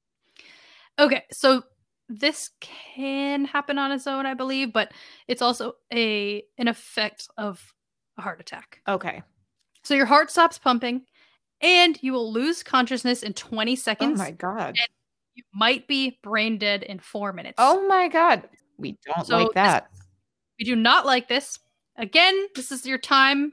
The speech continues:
Speaker 1: to do C P R, or if you have a defibrillator, please do that. It sends a shock to your heart, basically
Speaker 2: Mm-hmm.
Speaker 1: an electrical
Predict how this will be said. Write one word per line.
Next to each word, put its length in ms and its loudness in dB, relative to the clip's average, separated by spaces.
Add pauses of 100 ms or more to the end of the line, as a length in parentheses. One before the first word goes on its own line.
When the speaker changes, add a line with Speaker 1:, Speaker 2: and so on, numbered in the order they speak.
Speaker 1:
to 120 -6
do 520 -4
C 200 -8
P 160 0
R, 300 6
or 180 0
if 140 -4
you 100 -4
have 340 -2
a 60 -14
defibrillator, 800 -8 (440)
please 220 -14
do 140 -14
that. 200 -10
It 120 -14
sends 240 -2
a 40 -6
shock 300 -4
to 80 -8
your 80 -6
heart, 240 -4 (420)
basically 440 -12
Speaker 2:
Mm-hmm. 60 0 (360)
Speaker 1:
an 80 -12
electrical 480 -12